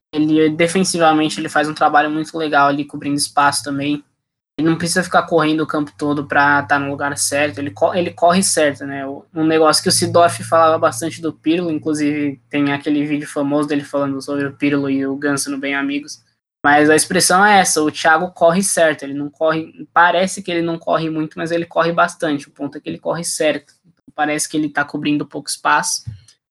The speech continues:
mas o trabalho dele é sempre muito intenso. A bola, principalmente, o trabalho dele é muito intenso. Então, é um jogador especial, cara, e a gente ter perdido ele por lesão ainda é,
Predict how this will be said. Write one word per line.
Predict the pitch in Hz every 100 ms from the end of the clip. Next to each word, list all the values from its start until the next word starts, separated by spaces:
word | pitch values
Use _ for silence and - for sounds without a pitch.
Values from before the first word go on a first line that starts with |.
| _
mas | 156 156
o | 156
trabalho | 165 160 156 156
dele | 160 165
é |
sempre | 156 165 170
muito | 165 165 190
intenso. | 180 165 151 143 - _ _ _ _ -
A |
bola, | 156 156 180 175
principalmente, | 156 143 147 143 143
o |
trabalho | 151 143 139
dele | 139
é | 135
muito | 135 135
intenso. | 135 143 143 - _ _ _ _ -
Então, | 147 143 165 180 170 _ _ _ _ -
é | 151 151 180
um | 196
jogador | 196 196 180 180 175 _ _ _ _ -
especial, | - 175 - 156 139 135
cara, | 143 143 143
e | 151 151 151 147 147
a |
gente | 156 156 -
ter | 170
perdido | 175 165 151 156 156
ele | 160 165
por | 156 165
lesão | 160 156 151
ainda | 151 165 165
é, | 151 151